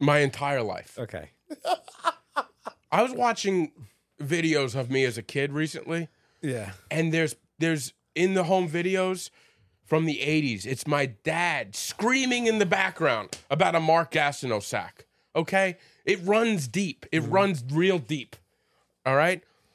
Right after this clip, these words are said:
Speaker 1: I was there. Rich Kotite's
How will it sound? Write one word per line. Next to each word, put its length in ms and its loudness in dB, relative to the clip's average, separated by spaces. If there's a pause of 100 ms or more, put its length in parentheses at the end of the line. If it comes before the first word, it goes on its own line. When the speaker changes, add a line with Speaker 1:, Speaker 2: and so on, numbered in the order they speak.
(340)
Speaker 1:
I 140 6
was 260 -2
there. 520 2 (880)
Rich 300 0
Kotite's 720 0